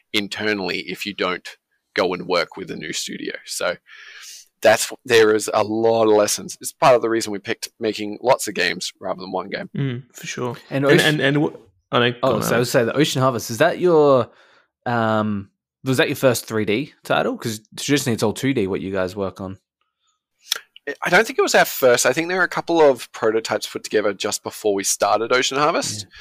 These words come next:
Speaker 3: Yeah.
Speaker 1: Um, but Ocean Harvest deadline pushed it out the door earlier.
Speaker 3: Sure.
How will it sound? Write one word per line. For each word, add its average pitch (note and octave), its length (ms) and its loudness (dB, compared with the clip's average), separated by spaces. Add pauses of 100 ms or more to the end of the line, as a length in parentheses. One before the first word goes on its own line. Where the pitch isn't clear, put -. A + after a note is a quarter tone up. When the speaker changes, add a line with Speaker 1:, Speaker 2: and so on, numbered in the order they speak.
(260)
Speaker 3:
Yeah. G#2 200 6
Speaker 1:
Um, G2 100 4
but A#2+ 120 6
Ocean C3 280 6
Harvest A#2 240 -2
deadline G2 340 0
pushed - 300 -4
it F2+ 80 0
out - 140 -2
the F#2 100 -10
door F2+ 240 0
earlier. E2+ 360 -6 (160)
Speaker 3:
Sure. - 200 -20